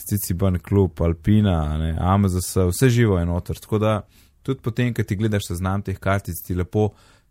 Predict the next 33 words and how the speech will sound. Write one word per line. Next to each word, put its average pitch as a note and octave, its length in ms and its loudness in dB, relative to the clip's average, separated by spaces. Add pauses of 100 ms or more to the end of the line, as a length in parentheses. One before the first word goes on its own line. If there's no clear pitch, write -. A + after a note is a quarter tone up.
(560)
pokaže G#2 800 0
slikce - 420 -2
teh E2+ 180 -6
kartic, E2+ 520 -8
tako - 200 -6
da F#2 100 -2
hitro G#2+ 300 -2
lahko F#2 320 -2
najdeš. D#2+ 520 -6 (520)
In G3+ 320 4 (380)
lahko A2 240 0
poročam, B2 540 -2
da G#2 80 -2
sem G2+ 200 -6
uspešno C#3 540 -4
že G2+ 140 0
trikrat D3+ 520 -4
v G#2+ 80 -4
Šparu G#2+ 500 0
lepo F2+ 280 -2
pokazal G2+ 500 -2
ta E2 200 -6 (120)
app, D#3 300 -2 (800)
obrnil G2+ 400 0
telefon F2+ 500 -4
pri - 160 -16
prodajalki, G#2+ 720 -4
ona F#2 220 -4
je F2 60 -4
s - 60 -12
tistim F#2 300 -6
ročnim F2 360 -4
skenerjem E2+ 600 -2